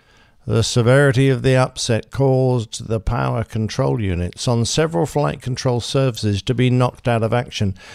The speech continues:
leaving the crew with very little control authority.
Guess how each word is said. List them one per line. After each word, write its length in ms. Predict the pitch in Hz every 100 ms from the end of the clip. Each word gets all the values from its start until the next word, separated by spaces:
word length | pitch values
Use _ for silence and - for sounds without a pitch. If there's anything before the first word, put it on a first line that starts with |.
| - -
leaving 460 | 143 151 139 131
the 100 | 120
crew 380 | - 147 139 127
with 280 | 117 110 98
very 280 | 135 139 110
little 320 | 120 110 95
control 720 | - 101 98 - 143 143 -
authority. 760 | - 87 - - - 78 95